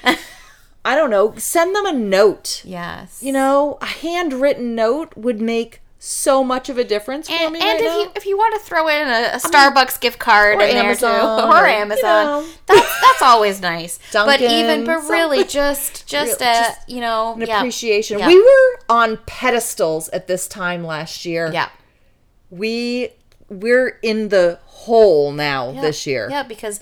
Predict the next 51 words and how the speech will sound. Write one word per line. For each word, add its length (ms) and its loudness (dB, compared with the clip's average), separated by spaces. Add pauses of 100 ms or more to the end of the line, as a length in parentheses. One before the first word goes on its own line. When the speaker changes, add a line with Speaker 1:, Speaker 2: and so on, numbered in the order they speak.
(220)
Speaker 1:
the 80 -8
kids 180 -2
are 80 0
behind. 380 -4
What 100 -2
are 40 0
you 100 -2
doing 240 -2
about 220 -2
it? 80 -8
Speaker 2:
Right, 220 -8 (260)
right. 300 -14 (100)
Speaker 1:
<sighs> 80 -20
I 1000 -10
want 280 -2
to 80 -10
give 340 -4
a 60 -10
shout 260 -2
out 200 -4
to 60 -12
Doctor 320 -4
Brad 300 -4
Johnson 540 -8
on 180 -12
Twitter 480 -8 (180)
because 460 -4
his 720 -4
tweet 500 -6
really 380 0
sparked 480 -2
our 80 -6
conversation 600 -6
today. 360 -14
Speaker 2:
Mm-hmm. 340 -12 (260)
Speaker 1:
He 600 -6
tweeted 420 -6
and 140 -10
he 120 -6
said, 580 -2
"We 220 -8
don't 340 -6
have 340 -2
a 40 0
passion 480 -10
for 140 -6
things 400 -10
we 160 -10
don't 480 -8
do 140 -8
well. 400 -6